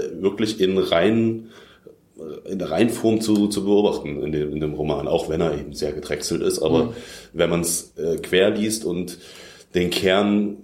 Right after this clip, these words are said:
Speaker 1: versucht rauszufiltern, dann sieht man wirklich ein grundlegendes Problem, was da einfach uns entgegenkullert, ne?
Speaker 2: Ich glaube auch,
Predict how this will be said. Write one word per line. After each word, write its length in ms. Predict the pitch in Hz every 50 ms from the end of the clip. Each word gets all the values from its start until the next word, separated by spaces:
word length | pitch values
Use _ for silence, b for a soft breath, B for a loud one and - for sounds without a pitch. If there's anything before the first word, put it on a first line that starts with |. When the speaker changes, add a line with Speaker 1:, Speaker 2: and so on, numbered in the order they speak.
| - -
Speaker 1:
versucht 460 | - - 85 80 104 107 107 101 -
rauszufiltern, 1500 | 80 87 107 110 - - - - 107 104 101 110 113 104 107 92 98 95 95 95 - - 107 113 110 113 107 107 101
dann 160 | 101 95 92
sieht 180 | 104 120 117 -
man 220 | 120 117 110 101
wirklich 380 | 107 113 113 117 123 123 120 -
ein 560 | 104 104 107 104 104 101 98 101 101 - -
grundlegendes 720 | - - - 110 113 113 110 110 120 - 104 101 101 95 -
Problem, 800 | - 95 92 92 92 95 101 101 101 101 101 101 - - - B B B B B B B B B B B B B B B B B B B B B B B B B B B B
was 260 | - - 98 101 - -
da 420 | 107 104 107 107 104 104 104 107 B 107 B B B B B B
einfach 340 | 98 101 101 104 107 104 101
uns 140 | 101 101 104
entgegenkullert, 680 | 104 - 113 110 98 87 80 - 80 76 73 71 -
ne? 220 | 76 82 101 120 120 B B B B B B B B B B B _ _ _ _ _ _ _ _ _ _ _ b b b b b b b b b b b b b b b b b b b b b b b b b b
Speaker 2:
Ich 80 | 190 -
glaube 160 | 208 220 202
auch, 180 | - 180 -